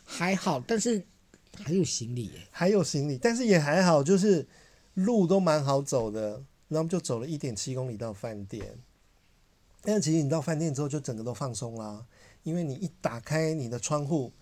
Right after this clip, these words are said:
Speaker 2: 就是山景，而且日本的饭店很棒，就是说他们都有汤屋。
Speaker 1: 哦，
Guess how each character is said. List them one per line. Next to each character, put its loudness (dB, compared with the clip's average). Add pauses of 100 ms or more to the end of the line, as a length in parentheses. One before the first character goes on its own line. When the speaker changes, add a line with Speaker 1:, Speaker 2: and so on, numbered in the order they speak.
(540)
Speaker 2:
就 0
是 -2
山 -4
景， -14 (1200)
而 -2
且 -2
日 -4
本 -4
的 -6
饭 -4
店 -4
很 -6
棒， -2
就 -2
是 -2
说 -2
他 -6
们 -4 (180)
都 -2
有 -6
汤 -12
屋。 -8 (600)
Speaker 1:
哦， 2